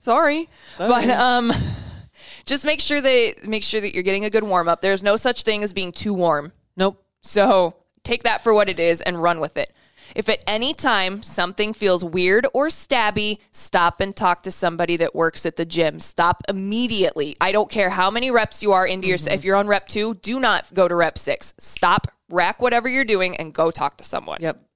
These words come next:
Speaker 2: We've mentioned this before, but don't be afraid to ask for help.
Speaker 1: That's
Speaker 2: If it
Speaker 1: why they're
Speaker 2: doesn't
Speaker 1: there.
Speaker 2: feel right, it's probably because you're not doing it correctly.
Speaker 1: Yeah.
Speaker 2: And that's what they are paid to do, is to help you.
Speaker 1: Yeah, they'll, they'll help you. Hopefully they won't make you feel bad. If they do make you feel bad, find a new gym.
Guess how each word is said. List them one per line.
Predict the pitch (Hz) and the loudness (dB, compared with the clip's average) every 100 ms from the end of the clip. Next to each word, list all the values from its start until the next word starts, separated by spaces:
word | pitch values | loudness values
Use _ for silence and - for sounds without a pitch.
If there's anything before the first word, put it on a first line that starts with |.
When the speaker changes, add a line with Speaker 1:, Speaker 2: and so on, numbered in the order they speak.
| _ | _
Speaker 2:
We've | 196 208 | -2 0
mentioned | 190 190 208 190 | 2 0 -2 -2
this | 180 | -4
before, | - 160 - 165 | -4 -6 0 0
but | 170 160 | 0 -2
don't | - 165 - | 0 -2 -2
be | 156 170 147 | -8 -8 -8
afraid | 151 165 156 151 | -8 -6 -6 -6
to | 160 160 | -8 -6
ask | 147 - | -6 -8
for | - 151 | -10 -8
help. | - 127 - | -6 -8 -6
Speaker 1:
That's | 170 | -2
Speaker 2:
If | 214 | 2
it | 214 | 4
Speaker 1:
why | 226 | 4
they're | 233 185 | 4 2
Speaker 2:
doesn't | 269 | 2
Speaker 1:
there. | 170 160 | 2 4
Speaker 2:
feel | 233 262 | 4 4
right, | 254 277 294 | 2 2 2
it's | 196 - | -2 -6
probably | - 180 196 196 202 | -2 0 0 -2 -4
because | 190 175 180 170 | -4 -4 -4 -2
you're | 170 | -2
not | 160 - | -4 -4
doing | 156 156 156 | -4 -4 -4
it | 147 | -10
correctly. | - 143 135 - 78 85 - | -10 -10 -10 -14 -18 -16 -8
Speaker 1:
Yeah. | 160 135 | -6 -6
Speaker 2:
And | 170 175 | -6 -4
that's | 170 170 - | -2 -2 -2
what | 180 | -2
they | 165 | -2
are | 160 160 | -2 -2
paid | - 147 143 - | -4 -6 -8 -8
to | 190 | -4
do, | 233 - _ _ _ - | -2 -2 _ _ _ -10
is | 165 | -4
to | 214 | 0
help | 220 - | 0 0
you. | 151 - _ _ _ _ _ _ _ _ _ | -4 -6 _ _ _ _ _ _ _ _ _
Speaker 1:
Yeah, | 180 147 | -2 0
they'll, | 208 214 226 226 214 | 4 4 6 4 2
they'll | 185 254 | 2 2
help | 254 240 | 2 0
you. | 233 233 233 220 | -2 -2 0 0
Hopefully | 214 233 208 180 | 0 -2 -2 -2
they | 165 | -2
won't | 165 | -2
make | 165 165 | -6 -8
you | - | -8
feel | 160 151 | -6 -2
bad. | 131 143 | 0 0
If | 156 | -4
they | - | -6
do | 160 185 | -6 -4
make | 170 - | -6 -8
you | |
feel | - 160 | -4 0
bad, | 147 151 | 0 -2
find | 202 208 | -4 -4
a | |
new | 208 202 | -6 -6
gym. | 196 190 | -6 -6